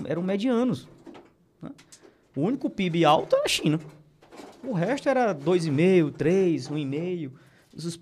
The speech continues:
os pibs medianos. Então, assim, quando você quebra uma cadeia produtiva, ou várias cadeias produtivas, pra você retornar,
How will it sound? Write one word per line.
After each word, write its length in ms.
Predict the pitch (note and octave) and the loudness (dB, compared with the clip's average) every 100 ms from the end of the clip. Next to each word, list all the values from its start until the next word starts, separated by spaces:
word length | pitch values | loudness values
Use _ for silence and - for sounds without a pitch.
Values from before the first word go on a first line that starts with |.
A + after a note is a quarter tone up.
| - | -12
os 160 | C#3+ - | -10 -10
pibs 320 | - - D#3+ | -8 -6 -4
medianos. 600 | C3+ B2+ A#2+ G#2+ F#2+ - - - - _ _ | -2 -4 -4 -8 -10 -16 -20 -20 -20 _ _
Então, 280 | D3 D3+ A3 | -12 -6 -6
assim, 180 | B3 D#3 | -4 -6
quando 220 | F3 F#3 | -6 -8
você 240 | G#3 G#3+ | -6 -6
quebra 340 | G#3 E3 - B3+ | -4 -4 -2 -4
uma 100 | A#3+ | -6
cadeia 320 | G3 E3 D3+ | -8 -6 -6
produtiva, 720 | - C3 A2 - F3 B3 C#3+ - - - - _ _ | -6 -10 -10 -8 -6 -6 -10 -14 -20 -20 -20 _ _
ou 160 | - D3+ | -4 -4
várias 440 | A2+ C3+ G3+ G#3 | -2 -4 -2 -4
cadeias 380 | - D#3 C#3 C3 | -6 -8 -6 -8
produtivas, 800 | C3 A2+ A2 - G#3 A#3+ - - - - - | -8 -10 -8 -6 -6 -6 -10 -14 -20 -20 -10
pra 120 | C#3+ | -8
você 240 | C#3 C3 A#2+ | -8 -4 -4
retornar, 760 | B2 B2+ A#2+ G#2+ B2+ G#3+ E3 | -4 -4 -4 -4 -6 -6 -10